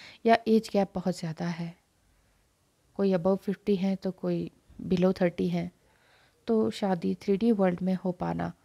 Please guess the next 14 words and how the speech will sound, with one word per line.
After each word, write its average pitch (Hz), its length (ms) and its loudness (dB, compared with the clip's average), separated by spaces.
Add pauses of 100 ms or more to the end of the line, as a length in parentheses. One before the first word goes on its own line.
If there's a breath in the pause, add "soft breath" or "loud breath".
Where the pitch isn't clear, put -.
(320 soft breath)
नामुमकिन 196 680 2
सा 180 120 -6
हो 175 140 -4
जाता 170 300 -10
है। 165 260 -10 (2000 loud breath)
या 240 220 4
शादी 196 360 0
हो 180 240 0
भी 180 120 -2
गई 175 420 -2
है 170 240 -6 (220)
आप 185 260 -4
दोनों 180 300 2
की 165 280 -12